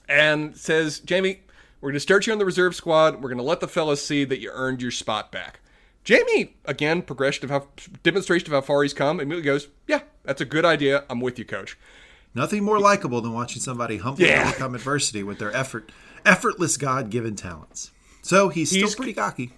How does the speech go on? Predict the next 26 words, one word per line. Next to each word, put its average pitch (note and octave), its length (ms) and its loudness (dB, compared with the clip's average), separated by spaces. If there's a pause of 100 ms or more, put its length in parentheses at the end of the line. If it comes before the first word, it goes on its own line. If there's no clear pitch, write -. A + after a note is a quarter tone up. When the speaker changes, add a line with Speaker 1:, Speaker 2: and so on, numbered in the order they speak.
(720)
Speaker 1:
He's G3 240 2
come F4+ 260 2
farther, G#3 460 2 (560)
but F3+ 160 8
he's G3 220 0
still F#3+ 260 4
Jamie. C3+ 540 0 (280)
We're D3+ 100 -4
never E3 180 6
gonna E3 140 2
leave C#3+ 260 0
that B2 160 2
behind. A2+ 360 -6
He's A#3+ 160 -4
still E4 200 -2
a G#3+ 40 0
cocky D3 360 0
bastard, G#2+ 480 -4 (120)
but E3 160 0
he's E3+ 240 -6
matured C3 520 -4
about G#2 280 -10
it - 140 -20
too. - 160 -16 (580)
Speaker 2:
Sure F#2+ 280 -14
enough. G#2 420 -14